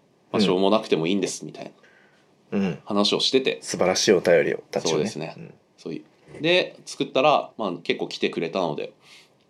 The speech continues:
Speaker 1: その話をやっていこうということだったんですけどね。
Speaker 2: はい。
Speaker 1: まあ、その前に、あの、珠玉のフリートークをしましょうやと。
Speaker 2: おー、いいですね。珠玉のフリートーク。
Speaker 1: はい、そうね。してたんだけど、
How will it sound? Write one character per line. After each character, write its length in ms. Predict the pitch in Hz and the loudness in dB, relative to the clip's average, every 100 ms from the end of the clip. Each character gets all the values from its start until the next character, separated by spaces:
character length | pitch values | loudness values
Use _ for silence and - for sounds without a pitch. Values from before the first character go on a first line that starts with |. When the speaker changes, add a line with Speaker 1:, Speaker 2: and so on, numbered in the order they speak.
| _ _ _ _ | _ _ _ _
Speaker 1:
そ 80 | - | -2
の 80 | 107 | 2
話 320 | 104 101 104 | 4 2 2
を 180 | 82 - _ _ _ _ - | -2 -4 _ _ _ _ -6
や 80 | |
っ 40 | 87 | -4
て 80 | 104 | -2
い 60 | |
こ 140 | 104 120 | 0 0
う 40 | |
と 60 | 82 | 0
い 100 | 80 | -6
う 60 | |
こ 80 | 87 | -6
と 80 | 107 | -4
だ 60 | |
っ 80 | 78 | -4
た 100 | 82 | -6
ん 40 | 78 | -8
で 40 | |
す 80 | - | -10
け 60 | |
ど 100 | - | -14
ね。 240 | - - - _ _ _ _ _ _ | -12 -14 -16 _ _ _ _ _ _
Speaker 2:
は 160 | 131 101 | 4 4
い。 120 | - _ _ - | 2 _ _ -6
Speaker 1:
ま 60 | |
あ、 20 | 156 | -2
そ 80 | |
の 100 | 190 | 2
前 160 | 208 196 | 4 4
に、 80 | 110 | 4
あ 60 | |
の、 80 | 101 | 2
珠 260 | 101 120 131 | 0 2 0
玉 140 | 131 | 2
の 300 | 123 113 113 _ _ _ | 0 0 -4 _ _ _
フ 140 | - | -8
リ 140 | 120 110 | -6 0
ー 20 | |
ト 160 | 107 | 0
ー 40 | - | 0
ク 120 | 71 | -6
を 20 | |
し 160 | 69 87 | -6 -4
ま 100 | 85 | -4
し 120 | - | -2
ょ 80 | 78 | -2
う 40 | |
や 100 | 71 | -2
と。 160 | - - - _ _ _ _ _ _ | -6 -12 -16 _ _ _ _ _ _
Speaker 2:
お 380 | - 123 139 139 | 0 6 8 8
ー、 60 | 135 | 6
い 100 | 151 | 2
い 40 | |
で 120 | 107 | 0
す 160 | - - | -6 -8
ね。 180 | 87 73 - | -10 -10 -14
珠 280 | - 107 | -8 -6
玉 120 | 92 98 | -6 -8
の 60 | |
フ 80 | 95 | -10
リ 60 | 92 | -10
ー 20 | |
ト 140 | 90 | -10
ー 40 | 85 | -12
ク。 180 | 92 - - | -14 -18 -6
Speaker 1:
は 240 | 95 85 | -2 -2
い、 140 | 76 - | -4 -10
そ 180 | - 85 | -4 -2
う 40 | |
ね。 220 | 87 214 - _ _ _ _ - | -2 -6 -12 _ _ _ _ -14
し 120 | - | -6
て 100 | - | -2
た 120 | 156 120 | 2 2
ん 60 | |
だ 80 | 95 | 0
け 120 | 98 | 0
ど、 280 | 107 92 - | 0 0 -4